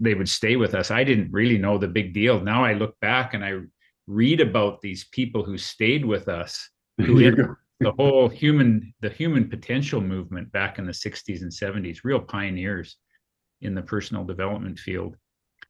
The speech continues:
Speaker 1: that would have stayed with us. People like Virginia Satir, who was really the mother of family therapy. She brought family therapy into the whole psychological, uh, psychiatry movement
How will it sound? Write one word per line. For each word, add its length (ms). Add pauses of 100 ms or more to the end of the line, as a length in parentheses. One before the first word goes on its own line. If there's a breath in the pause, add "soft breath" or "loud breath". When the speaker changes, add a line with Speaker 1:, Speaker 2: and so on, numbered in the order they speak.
(120)
Speaker 1:
that 180
would 140
have 100
stayed 360
with 220
us. 340 (200)
People 260
like 200
Virginia 380
Satir, 520
who 120
was 180
really 220
the 100
mother 420
of 160 (140)
family 280
therapy. 460
She 180
brought 300
family 300
therapy 460
into 240
the 100
whole 440 (280 soft breath)
psychological, 1000 (540)
uh, 200
psychiatry 800
movement 540